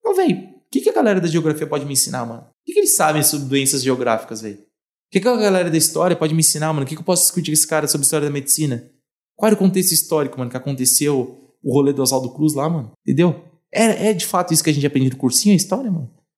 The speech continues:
Entendeu? O que que a galera da estatística, o que que a galera da engenharia, o que que a... vai ensinar pra gente, entendeu? Pô, mano, pensa, pensa, mano, num cenário de pronto-socorro com vários problemas técnicos, com vários problemas técnicos. Um médico ser acompanhado de um engenheiro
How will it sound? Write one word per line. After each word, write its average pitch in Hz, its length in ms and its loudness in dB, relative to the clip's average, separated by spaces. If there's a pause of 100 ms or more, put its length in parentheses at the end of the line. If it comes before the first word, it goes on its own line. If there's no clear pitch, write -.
(200)
Entendeu? 143 340 2 (240)
O - 40 -20
que 220 140 0
que 226 40 2
a 220 40 -2
galera 214 280 2
da 185 80 0
estatística, 190 680 0
o 120 40 -10
que 165 140 -6
que 185 80 -2
a - 20 2
galera 165 180 -2
da 170 80 0
engenharia, 151 760 0
o - 40 -20
que 160 120 -6
que 185 80 -2
a... 190 280 0
vai 160 160 0
ensinar 190 280 0
pra 180 140 -2
gente, 185 300 2
entendeu? 170 240 -8 (180)
Pô, 240 140 4
mano, 190 220 4
pensa, 233 340 2
pensa, 277 420 2
mano, 165 300 2 (320)
num 196 160 6
cenário 196 340 2
de 170 100 2
pronto-socorro 165 800 0
com 165 120 0
vários 226 300 2
problemas 233 540 0
técnicos, - 800 -6 (140)
com - 100 -10
vários 127 200 4
problemas 160 320 0
técnicos. - 580 -8 (540)
Um 156 80 4
médico 170 320 2
ser 175 120 0
acompanhado 156 380 -4
de 151 80 -4
um 160 40 2
engenheiro 143 500 -4